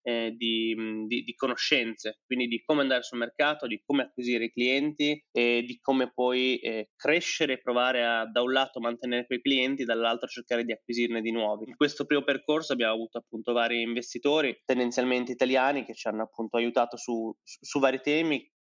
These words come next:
eh, che ci hanno quindi fatto crescere in primis come persone e secondariamente chiaramente come azienda,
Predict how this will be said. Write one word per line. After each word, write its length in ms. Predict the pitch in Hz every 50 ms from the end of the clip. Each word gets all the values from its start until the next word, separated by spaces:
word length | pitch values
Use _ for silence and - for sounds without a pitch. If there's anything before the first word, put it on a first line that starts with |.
| _ -
eh, 100 | 123 113
che 120 | - - 135
ci 120 | - -
hanno 180 | 135 123 123 123
quindi 380 | - 127 123 120 117 120 120 120
fatto 220 | - 139 139 -
crescere 460 | - - 127 120 110 - - - 113
in 80 | 113 110
primis 340 | _ 135 135 135 135 135 -
come 200 | - 127 117 104
persone 720 | 120 117 - - - 139 135 143 156 151 131 113 107 107
e 60 | 98
secondariamente 1200 | - - 117 - 113 110 113 113 113 117 117 117 123 120 - 123 117 113 107 107 107 107 107 104 _
chiaramente 600 | _ 117 113 110 113 113 113 - - 110 - _ _ _
come 200 | - - 143 135
azienda, 560 | 131 127 131 131 117 107 104 104 104 101